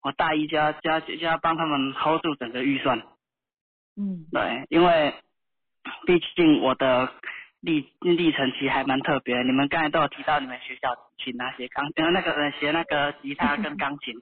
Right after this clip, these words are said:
Speaker 2: <laughs>
Speaker 1: 其实钢琴我也有学啦。
Speaker 2: 嗯。
Speaker 1: 对。
Speaker 2: 嗯。
Speaker 1: 哎，因为，而且我学钢琴的过程当中其实还蛮戏剧性的，因为其实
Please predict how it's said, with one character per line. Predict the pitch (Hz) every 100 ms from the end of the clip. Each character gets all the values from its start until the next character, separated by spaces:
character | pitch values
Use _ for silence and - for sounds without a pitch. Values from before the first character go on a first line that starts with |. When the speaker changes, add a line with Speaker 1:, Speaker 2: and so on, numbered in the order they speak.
| _ -
Speaker 2:
<laughs> | - -
Speaker 1:
其 | -
实 | 151
钢 | 156 170
琴 | 185 -
我 | - 120
也 |
有 | 123 110
学 | - 104
啦。 | 107 113 - _ _ _ _ -
Speaker 2:
嗯。 |
Speaker 1:
对。 | -
Speaker 2:
嗯。 | - 247 220 175 175 165 180 - _
Speaker 1:
哎， | - 127 117 - - - -
因 | 190 170
为， | 175 170 156 - _ _ _ - _
而 | - 185
且 | 190
我 | 147
学 | 135 151
钢 | 175 185
琴 | 151
的 | 139
过 | 156 160
程 | 139
当 | 139 156
中 |
其 | 151
实 |
还 | 139 135
蛮 | 131 139
戏 | 151
剧 | 147 147
性 | 135 151 127
的， | 117 117
因 | 156
为 |
其 | 165 139
实 | 127 131